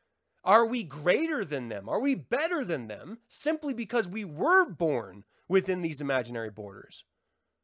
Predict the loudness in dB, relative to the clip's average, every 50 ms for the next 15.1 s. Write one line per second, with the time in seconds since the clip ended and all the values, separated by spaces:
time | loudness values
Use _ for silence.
0 | _ _ _ _ _ _ _ _ _ _ _ _ _ _ _ _ _ _ _ _
1 | _ _ 0 2 4 4 4 2 2 0 -2 -2 -4 -6 -4 0 2 2 2 0
2 | -2 -6 -12 -16 -20 _ -14 -10 -2 4 6 8 8 6 6 0 -4 -4 -4 -4
3 | -6 -6 -4 0 0 0 0 0 -4 -4 -2 0 0 0 -2 -6 -8 -6 -4 -4
4 | -4 -4 -4 -6 -2 -2 0 0 2 4 4 4 4 2 -2 -4 -10 -20 _ _
5 | -6 -4 -2 0 -2 0 2 4 6 6 8 6 6 4 2 -4 -2 2 2 2
6 | 2 2 2 2 2 2 2 0 -2 -2 -2 -4 -10 -20 -20 -20 -20 _ _ _
7 | _ -6 -4 -4 -4 -4 -2 -2 -2 -2 -4 -4 -4 -2 -2 -2 -4 -4 -8 -20
8 | _ _ _ _ _ _ _ _ _ _ _ _ _ _ _ _ _ _ _ _
9 | _ _ _ _ _ _ _ _ _ _ _ _ _ _ _ _ _ -2 4 6
10 | 8 8 6 6 4 4 4 4 2 -2 -4 -4 -4 -6 -4 -4 -4 -4 -2 -2
11 | -2 -2 -4 -6 -10 -4 0 0 0 0 -2 -6 -4 -2 0 0 0 0 -2 -4
12 | -6 -6 -6 -8 -10 -12 -10 -8 -4 -4 -2 -2 -2 -2 -2 -4 -6 -6 -6 -6
13 | -6 -6 -6 -4 -4 -4 -2 -2 -2 -2 0 0 0 0 0 -2 -4 -6 -10 -10
14 | -6 -6 -6 -6 -6 -8 -6 -4 -4 -2 -2 -2 -4 -4 -6 -4 -2 0 0 0
15 | -2 -6 -12